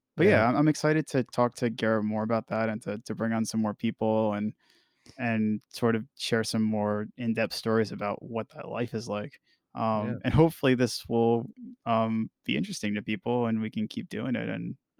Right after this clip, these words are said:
Speaker 1: um, maybe we'll be able to do it from the road if, if Garrett and I are able to get back out with Dear Evan
Speaker 2: Yeah.
Speaker 1: Hansen and, uh,
Speaker 2: Ah, we'll
Speaker 1: next
Speaker 2: do
Speaker 1: year. <laughs>
Speaker 2: it regard-,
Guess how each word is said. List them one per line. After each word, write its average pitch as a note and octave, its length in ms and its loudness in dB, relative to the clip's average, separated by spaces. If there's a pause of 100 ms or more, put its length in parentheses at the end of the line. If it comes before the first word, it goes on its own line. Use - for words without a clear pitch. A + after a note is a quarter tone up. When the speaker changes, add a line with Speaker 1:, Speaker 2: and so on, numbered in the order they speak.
Speaker 1:
um, A2 360 -4 (360)
maybe B2+ 300 6
we'll B2+ 120 6
be A#2+ 140 2
able A#2+ 180 4
to A#2 80 -2
do A#2 180 0
it A2 80 -4
from A2+ 140 -2
the G#2 100 -2
road G#2+ 380 -2
if, G#2 260 -8
if - 140 -8
Garrett A2 200 -2
and A2 100 -6
I G#2 100 -4
are G#2 360 -6
able A2 200 -6
to G#2+ 60 -2
get G#2+ 120 -6
back A2 240 -6
out G#2 220 -4
with A2 160 -8 (260)
Dear A2+ 120 0
Evan A2+ 140 0
Speaker 2:
Yeah. A2+ 60 -4
Speaker 1:
Hansen G#2+ 340 -6
and, G#2+ 220 -6 (640)
uh, A2 280 0
Speaker 2:
Ah, C3 160 10
we'll C#3 140 8
Speaker 1:
next - 80 -2
Speaker 2:
do A#2+ 160 10
Speaker 1:
year. A2 120 12
<laughs> - 60 -10
Speaker 2:
it - 0 - (240)
regard-, A2 500 6